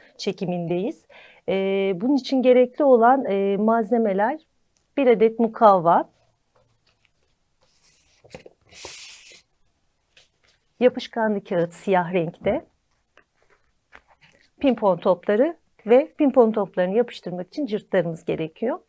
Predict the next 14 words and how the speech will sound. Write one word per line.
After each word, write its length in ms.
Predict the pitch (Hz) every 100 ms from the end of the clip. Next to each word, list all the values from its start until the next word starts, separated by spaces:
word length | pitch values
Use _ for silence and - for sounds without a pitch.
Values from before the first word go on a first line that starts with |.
| _ _ - - - - -
Ee, 320 | 214 208 214 190
ben 280 | 262 302
mukavvanın 580 | 302 269 262 254 262 262
üzerine 380 | 247 214 220 247
yapıştırılmış, 840 | 233 233 - 202 196 185 311 -
hazırlanmış 600 | 262 220 214 196 185 190
öncesinde 460 | 190 170 170 170 208
olan 220 | 202 208
materyalini 640 | 220 208 220 208 202 190 185
size 260 | - 170
göstermek 640 | 165 170 170 160 151 156 -
istiyorum. 520 | - - 165 170 320 _ _ _
Bu 140 | 220
şekilde. 600 | 170 - - 170 160 226